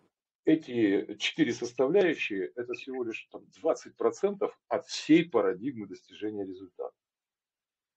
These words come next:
Значит, вот как мы помним, мы в одной из, э, на одном из наших эфиров я рассказывал о том, что вся парадигма состоит из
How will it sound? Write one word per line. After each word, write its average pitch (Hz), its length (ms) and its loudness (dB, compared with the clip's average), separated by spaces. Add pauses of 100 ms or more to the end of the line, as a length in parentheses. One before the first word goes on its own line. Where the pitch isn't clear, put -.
(1500)
Значит, - 300 -4
вот 95 220 -4
как 104 240 -2
мы 95 120 -4
помним, 104 340 0
мы 98 180 2
в 92 100 6
одной 95 380 0
из, - 260 -14
э, 85 40 -2 (960)
на 95 100 4
одном 95 240 0
из 85 80 -14
наших 92 300 -6
эфиров 90 500 -2
я 82 120 -6
рассказывал 78 580 -2
о - 20 -12
том, 80 200 -20
что - 260 -10 (1000)
вся 139 260 10
парадигма 117 480 6
состоит 101 540 -4
из - 340 -18